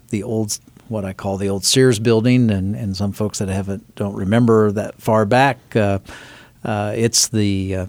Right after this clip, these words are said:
kind of the blonde brick building at, uh, uh, the southeast corner of Fourth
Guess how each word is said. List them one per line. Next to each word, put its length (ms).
kind 160
of 80
the 80
blonde 400
brick 180
building 720
at, 560
uh, 280
uh, 280
the 320
southeast 1120
corner 520
of 400
Fourth 600